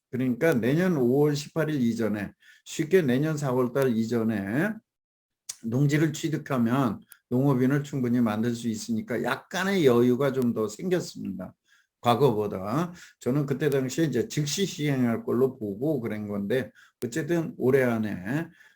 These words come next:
아니, 내년 일월 일 일 날 할 걸로 봤는데 이렇게 바뀌었으니까. 그다음에 이제 나머지 투자자들은, 어,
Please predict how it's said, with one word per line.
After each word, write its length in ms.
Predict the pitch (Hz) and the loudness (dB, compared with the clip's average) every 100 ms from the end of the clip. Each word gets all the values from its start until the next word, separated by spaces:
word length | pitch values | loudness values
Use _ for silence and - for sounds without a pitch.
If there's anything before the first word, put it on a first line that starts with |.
| _ | _
아니, 220 | 117 113 | -2 0
내년 400 | 107 156 180 160 | 2 4 4 4
일월 300 | 123 151 143 | 2 4 2
일 140 | 131 117 | 2 0
일 360 | 117 131 127 117 | 0 0 -2 0
날 300 | 120 147 147 | 2 4 2
할 280 | 147 165 165 | 0 -2 2
걸로 300 | 147 131 113 | 2 2 2
봤는데 680 | 104 107 104 101 131 95 - - | -4 -4 -4 -2 -2 -2 -8 -10
이렇게 440 | 104 - 113 101 | -8 -2 -2 -2
바뀌었으니까. 1080 | 110 110 113 - 113 101 98 95 117 170 - - - - _ - | -8 -6 -6 -6 -8 -8 -8 -8 -6 -8 -12 -20 -20 -20 _ -2
그다음에 440 | 151 156 180 202 | 0 2 2 0
이제 420 | 151 151 127 110 - | 4 6 6 4 -8
나머지 640 | - 123 123 170 185 180 180 | -8 -4 0 2 2 2 -2
투자자들은, 1040 | 175 185 180 165 139 131 127 139 135 92 - _ - _ | -2 0 2 0 2 2 4 2 0 -2 -10 _ -20 _
어, 40 | _ | _